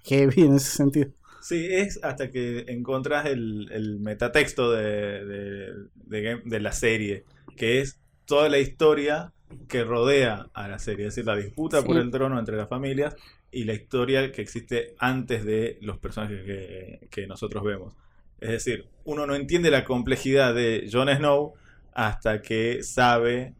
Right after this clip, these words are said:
Speaker 2: que en realidad no es el hijo de Ned Stark, sino que es el sobrino de Ned Stark y toda la cuestión, y que en realidad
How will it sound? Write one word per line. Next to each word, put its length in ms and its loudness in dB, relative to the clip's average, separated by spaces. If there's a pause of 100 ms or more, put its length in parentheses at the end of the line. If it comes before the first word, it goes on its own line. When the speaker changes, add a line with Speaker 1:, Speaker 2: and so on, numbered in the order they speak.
Speaker 2:
que 600 2
en 160 -8
realidad 320 2
no 160 0
es 480 -2
el 240 -8
hijo 300 -2
de 140 2
Ned 200 0
Stark, 540 0
sino 400 -6
que 520 0
es 240 -12
el 160 -6
sobrino 580 0
de 100 -4
Ned 160 -8
Stark 460 -2
y 140 -8
toda 160 -6
la 60 -6
cuestión, 420 -2
y 100 -4
que 100 -6
en 60 -6
realidad 580 -2